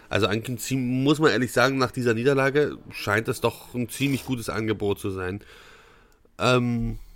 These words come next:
die Wikinger nehmen dann auch an und kriegen Rollo zurück, äh, was natürlich auch ganz schön ist. Athelstan, äh, Ragnar möchte dann auch Athelstan gerne wieder mitnehmen nach, äh, Kattegat. Das wird erstmal noch offen gelassen,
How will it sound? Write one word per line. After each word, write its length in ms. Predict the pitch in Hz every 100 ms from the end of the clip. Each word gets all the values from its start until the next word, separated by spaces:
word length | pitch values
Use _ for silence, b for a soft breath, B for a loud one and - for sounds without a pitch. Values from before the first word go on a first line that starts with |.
| b - - _
die 120 | 135 131
Wikinger 420 | 160 151 135 127
nehmen 280 | 120 117 107
dann 200 | 104 -
auch 240 | 85 -
an 340 | 107 143 185 190 - - _ _ _ -
und 360 | 120 131 127 -
kriegen 340 | 127 117 113
Rollo 360 | 101 98 104 131
zurück, 480 | - 123 175 - - b b b b - -
äh, 220 | 113 110 101
was 200 | 98 -
natürlich 280 | - 101
auch 140 | 110 -
ganz 180 | 135 120
schön 200 | 139 131
ist. 260 | 156 - - b b b b b b b b - -
Athelstan, 580 | 123 139 131 - 139
äh, 100 | 127
Ragnar 640 | 120 113 107 135 147 120 117
möchte 280 | 117 - -
dann 140 | 110
auch 100 | 104
Athelstan 580 | 120 127 147 - 139 127
gerne 340 | 127 127 127
wieder 180 | 123 123
mitnehmen 560 | 123 123 131 131 123 123
nach, 520 | 123 - - - -
äh, 260 | 120 117
Kattegat. 580 | 113 - 127 123 127 -
Das 140 | 107 117
wird 180 | 107
erstmal 340 | 95 110 113 107
noch 200 | 95 -
offen 240 | 151 165
gelassen, 500 | 143 131 127 143 143